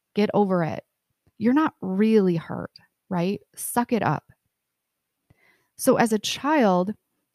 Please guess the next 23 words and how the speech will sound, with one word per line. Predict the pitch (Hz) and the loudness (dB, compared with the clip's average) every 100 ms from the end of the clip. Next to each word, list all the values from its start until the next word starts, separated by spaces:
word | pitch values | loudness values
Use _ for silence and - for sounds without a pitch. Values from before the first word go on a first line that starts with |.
| - | -2
it's | 233 - | -2 -2
safe | - 262 311 349 - | -2 0 0 -2 -6
and | 226 226 | -4 -4
accepted | - - 226 240 - 185 175 | -4 -6 -6 -6 -2 0 0
for | - 190 | -4 -4
us | 190 196 - | -2 -4 -6
to | - - | -8 -4
ask | 196 - | -4 -6
for | - 196 | -2 -2
what | 185 | 0
we | - 202 | 0 -2
want | 175 165 170 240 - _ | -2 -2 -4 -6 -14 _
and | 202 196 185 | -6 -4 -4
receive | 185 - - 233 240 240 233 | -6 -6 -4 0 2 2 -2
something | 208 185 190 185 | -6 -4 -4 -4
in | 196 196 | -2 -2
return, | 180 180 - 175 180 208 - | -2 -4 -4 -6 -6 -10 -10
to | 214 | -8
receive | 202 196 - 233 226 | -4 -4 -4 -4 -6
comfort, | - - 214 - 170 - - _ - | -8 -4 -4 -4 -6 -6 -12 _ -8
love, | 214 214 185 160 180 _ _ | 0 2 4 2 -4 _ _
food, | 247 233 180 - | 0 4 2 0
nourishment. | 190 202 220 202 - 180 - | -4 -2 0 -2 -4 -8 -8